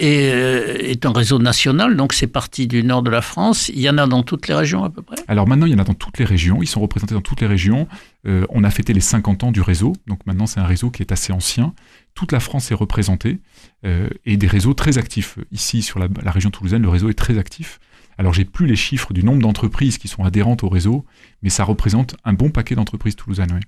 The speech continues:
Speaker 1: Et vous, euh, quel est votre rôle précis dans ce
Speaker 2: Alors, au départ, j'ai été lauréat en deux mille dix-huit
Speaker 1: Mhm.
Speaker 2: du réseau. J'ai, je suis rentré dans le réseau grâce à ça. Et puis, petit à petit, euh, bah,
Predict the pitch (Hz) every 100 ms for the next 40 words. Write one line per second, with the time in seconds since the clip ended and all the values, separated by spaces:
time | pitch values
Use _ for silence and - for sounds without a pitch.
0 | - 143 127 170 170 147 135 131 131 147
1 | 135 127 123 - 123 147 151 - 139 -
2 | 147 160 127 120 - 123 123 - _ -
3 | 98 95 120 147 131 104 98 101 127 101
4 | 110 160 107 101 92 90 92 190 - -
5 | - - 110 104 98 95 95 147 95 -
6 | - - 107 123 143 117 92 95 113 101
7 | 104 120 101 - 107 190 - _ - -
8 | - 98 - - - 104 - 143 175 -
9 | 117 104 98 104 104 - - 104